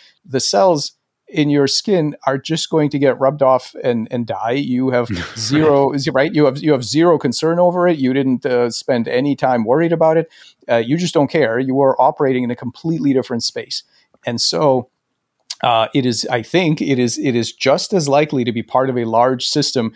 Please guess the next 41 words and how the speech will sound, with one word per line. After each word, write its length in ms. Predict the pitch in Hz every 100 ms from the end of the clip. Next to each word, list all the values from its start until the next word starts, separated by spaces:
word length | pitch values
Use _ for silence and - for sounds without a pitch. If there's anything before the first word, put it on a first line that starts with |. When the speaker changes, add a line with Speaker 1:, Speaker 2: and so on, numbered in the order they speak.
| - _ -
Speaker 1:
that, 360 | 117 110 110 - _ _
uh, 300 | 117 113 110
doesn't 520 | 110 135 135 120 110
care 420 | - 139 127 120 131
at 140 | 117
all 340 | 117 165 139
about 220 | 123 123 120
the 60 |
kinds 240 | 127 127 120
of 100 | 113
things 240 | 120 -
you 120 | 160
think 220 | - 131
of 80 | 120
impor-, 360 | 113 110 127 139
are, 180 | 117 -
are 160 | 117
important. 340 | 113 113 131 151 - -
Now, 280 | 143 131 123 - -
whether 320 | 151 147 147
that's 280 | 131 120 135
worth 340 | 156 208 -
it 180 | 131 123
is, 180 | 139 120
again, 260 | 120 143
an 120 | 139 127
interesting 380 | 123 123 -
question 520 | 131 185 - 113 113 143
from, 460 | - 139 131 165
from 580 | 160 - 156 143 139 160
what 320 | 185 139 156
observer's 600 | 170 127 143 151 139 135
perspective, 580 | - 135 - 185 185 104
right? 180 | 120 131 - -
So 160 | - 139
for, 240 | 135 135
from 180 | - 151
the 80 | 143
perspective 380 | 143 135 - 165 151
Speaker 2:
Right. 120 | 131
Speaker 1:
of, 280 | 131 120